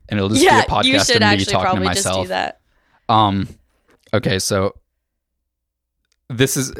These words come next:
Speaker 1: I just write down thoughts I have throughout the week.
Speaker 2: I should probably start doing that. I feel like maybe I should plan out what I wanna say beforehand and not come up with it on the spot. And maybe it'll turn out a little
Speaker 1: Well,
Speaker 2: more polished.
Speaker 1: I, I think part of it is, like, there's, like,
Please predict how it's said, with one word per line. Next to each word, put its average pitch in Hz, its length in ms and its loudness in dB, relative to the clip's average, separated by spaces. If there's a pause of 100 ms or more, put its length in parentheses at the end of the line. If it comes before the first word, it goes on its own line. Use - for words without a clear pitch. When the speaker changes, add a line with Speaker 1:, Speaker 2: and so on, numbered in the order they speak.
(500)
Speaker 1:
I 131 80 4
just 170 180 2
write 127 200 4
down 117 200 2
thoughts 101 340 0
I 117 100 2
have 107 200 0
throughout 104 260 0
the 110 80 -2
week. 98 240 -6 (100)
Speaker 2:
I 254 100 4
should 539 180 2
probably 214 240 -2
start 196 220 -4
doing 175 220 -8
that. 156 220 -12
I - 80 -4
feel 277 180 -6
like 302 260 -4 (120)
maybe 226 300 -4
I 220 60 0
should 214 460 -4 (160)
plan 226 260 -4
out 220 180 -2
what 233 100 -6
I 240 60 -4
wanna 240 200 -6
say 247 300 -2
beforehand 233 760 -6
and 208 100 -8
not 190 180 -4
come 196 160 -8
up 190 100 -8
with 202 140 -12
it 190 100 -6
on 180 100 -10
the 180 80 -14
spot. - 460 -8
And 208 140 -12
maybe 226 300 -6
it'll 220 240 -2 (120)
turn 247 180 -6
out 240 140 0
a 233 60 0
little 185 160 6
Speaker 1:
Well, 160 80 2
Speaker 2:
more 220 80 -2
polished. 214 500 -4
Speaker 1:
I, 175 280 2
I 165 40 2
think 190 300 -4
part 117 240 2
of 104 100 -4
it 98 120 -2
is, 95 180 -4
like, 92 380 -6
there's, 123 420 0
like, 110 320 -2